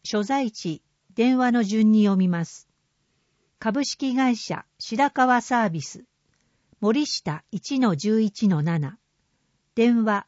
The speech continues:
三六三一七五八零。新興産業、白川三の三の十四。電話、三六四一六四七八。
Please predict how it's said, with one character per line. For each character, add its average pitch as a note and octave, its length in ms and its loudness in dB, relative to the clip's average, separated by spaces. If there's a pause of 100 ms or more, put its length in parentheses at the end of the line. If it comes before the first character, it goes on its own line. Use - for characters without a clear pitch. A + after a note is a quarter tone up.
(140)
三 C#4 380 -4
六 A#3 240 -4
三 G3 340 0
一 - 400 -10 (220)
七 G#3+ 280 0
五 A#3 280 2
八 E3 340 -2
零。 D#3+ 320 -2 (1300)
新 C#4 300 -2
興 C#4 280 -2
産 C4+ 280 0
業、 D3+ 420 0 (540)
白 C#4 360 -2
川 E3 360 -2
三 C4 380 0
の B3+ 120 2
三 A#3 300 2
の A#3 140 4
十 A3 320 -2
四。 F#3 340 0 (800)
電 A#3+ 320 4
話、 G#3 220 0 (220)
三 C#4+ 340 -2
六 C#4 280 -2
四 F#3+ 300 2
一 F3 400 -6 (320)
六 G3+ 300 -2
四 C4 300 2
七 E3 240 0
八。 - 400 -12